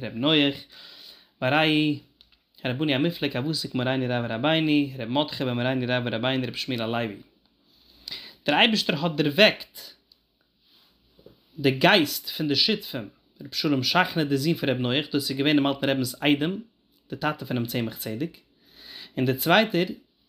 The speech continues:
איז רב מותחה הורוביץ, דער דריקער פון שקלאו. להביא הקנטרייסים מהם לבית התפילה בסלובייטע, צו ברענגען די קנטרייסים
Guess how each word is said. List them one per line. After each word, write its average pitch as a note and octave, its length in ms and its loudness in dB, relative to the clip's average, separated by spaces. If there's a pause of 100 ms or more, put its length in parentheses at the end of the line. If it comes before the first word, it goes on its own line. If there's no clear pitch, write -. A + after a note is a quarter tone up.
(680)
איז C#3 160 -2
רב C3+ 140 4
מותחה F3+ 320 2
הורוביץ, D3+ 460 2
דער C#3 180 2
דריקער D#3+ 380 2
פון B2 160 -6
שקלאו. G#2 400 -6 (880)
להביא A3 340 6
הקנטרייסים F#3+ 720 2
מהם E3+ 340 2
לבית C#3+ 300 0
התפילה D3 300 -4
בסלובייטע, C#3 640 -2
צו C#3+ 160 -8
ברענגען D#3 320 2
די B2+ 80 0
קנטרייסים B2+ 680 -2